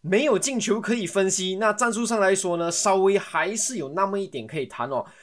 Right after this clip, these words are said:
不过这期呢，嗯，视频主要呢就是要来讲一下，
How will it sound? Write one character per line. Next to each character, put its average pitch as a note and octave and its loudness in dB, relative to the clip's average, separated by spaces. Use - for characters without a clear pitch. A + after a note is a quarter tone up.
不 B3 -4
过 C#4 4
这 C4+ -2
期 G3 -2
呢， F3 2
嗯， C3+ -2
视 A3 0
频 G3 -2
主 C#3+ -10
要 E3+ 0
呢 C#3 -4
就 D#3+ -4
是 G3+ 0
要 F3 2
来 C#3+ 2
讲 C3 -6
一 D#3 -8
下， D3+ 4